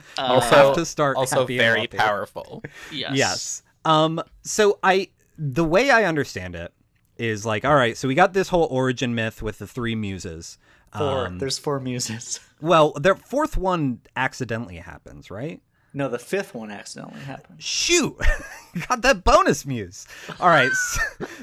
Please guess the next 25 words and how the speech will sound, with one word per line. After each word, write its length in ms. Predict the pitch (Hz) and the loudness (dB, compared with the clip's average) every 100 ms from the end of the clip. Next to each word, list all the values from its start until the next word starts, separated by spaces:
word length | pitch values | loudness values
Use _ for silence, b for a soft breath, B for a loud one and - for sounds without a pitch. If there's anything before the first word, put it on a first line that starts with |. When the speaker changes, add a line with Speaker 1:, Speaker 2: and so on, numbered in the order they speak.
| 214 | -12
Speaker 1:
<laughs> 20 | |
so 400 | - 202 208 208 - - - | -4 2 4 4 4 -2 -4
Speaker 2:
<laughs> 320 | - 285 - | -10 -10 0
Speaker 1:
there 280 | 185 196 220 | 4 6 4
Speaker 2:
I'm, 400 | - _ - 175 | 0 _ -12 -2
wait, 260 | 180 175 | 0 0
but 140 | 139 165 | 0 0
I 100 | 175 | 0
am 160 | 190 | -2
playing 360 | 185 196 175 160 | -4 -4 -4 -2
in 180 | 143 143 | -2 -2
New 160 | 143 | -2
Muse 260 | 139 127 131 | -4 -4 -6
Plus. 720 | - 127 104 - - - - | -6 -8 -8 -6 -6 -6 -4
Speaker 1:
Oh, 380 | 147 156 151 151 | 2 4 6 6
yeah, 320 | 147 127 120 117 | 4 2 0 0
no, 200 | 117 120 | 0 0
that 180 | 127 127 | 0 -2
checks 280 | 113 - | -4 -4
out. 240 | 107 90 - b b b - | -6 -8 -10 b b b -2
Um, 600 | 131 131 127 127 127 127 _ _ _ _ _ _ _ _ - _ _ _ _ _ _ | 2 2 2 0 -2 -6 _ _ _ _ _ _ _ _ -20 _ _ _ _ _ _
so, 720 | - - 208 190 180 180 175 _ _ _ _ | -16 -4 2 6 6 4 2 _ _ _ _
had 280 | - 165 175 | 0 2 2
these 260 | 170 170 143 | 0 -4 -2
muses, 800 | 147 143 131 135 127 120 110 | 0 0 0 -2 -2 -4 -8